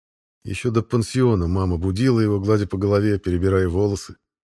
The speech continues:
Она всё время была занята какими-то своими взрослыми делами, а когда не была занята, читала или вышивала. Но эти утренние мгновения были только его,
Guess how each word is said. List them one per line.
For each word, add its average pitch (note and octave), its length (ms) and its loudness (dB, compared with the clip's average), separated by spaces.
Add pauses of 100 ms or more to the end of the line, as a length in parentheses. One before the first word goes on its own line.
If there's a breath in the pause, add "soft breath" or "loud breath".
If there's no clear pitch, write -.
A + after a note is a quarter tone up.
(400)
Она G#2+ 300 -2
всё G#2+ 220 -2
время G#2 320 2
была F2+ 240 0
занята F2 440 -2
какими-то E2+ 400 -6
своими F#2+ 460 -4
взрослыми F2 500 -2
делами, F2+ 560 0 (320)
а F#2+ 100 -8
когда A2 340 -2
не A2+ 100 2
была A2+ 260 2
занята, F#2 460 -2
читала A2 460 -4
или E2 120 -2
вышивала. E2 580 -4 (480)
Но E2+ 280 -4
эти A2 280 -2
утренние F#2 500 0
мгновения F#2+ 560 0
были G2+ 220 -2
только G2 300 -2
его, F2+ 480 0